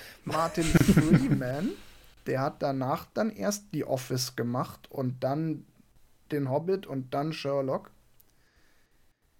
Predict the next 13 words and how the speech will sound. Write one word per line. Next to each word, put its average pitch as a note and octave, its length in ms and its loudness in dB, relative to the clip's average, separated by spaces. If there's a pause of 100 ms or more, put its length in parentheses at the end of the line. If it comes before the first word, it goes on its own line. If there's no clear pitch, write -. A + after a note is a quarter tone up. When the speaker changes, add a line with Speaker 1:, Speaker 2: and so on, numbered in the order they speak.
(300)
Speaker 2:
Ähm, D3+ 340 4
Speaker 1:
Mhm. D3 120 -6 (200)
Speaker 2:
Thomas G3 300 -4
Brodie D#3+ 420 -4
Sangster, C3 800 -2 (220)
der C3 140 0
kleine C3 300 -2
Junge C#3+ 340 -2
Sam, B2+ 560 -4 (640)
Speaker 1:
Ja, A#2+ 440 -2 (220)
Speaker 2:
hat B2+ 180 -2
Speaker 1:
Narnia. C3 380 6
Speaker 2:
dana-, B2 240 0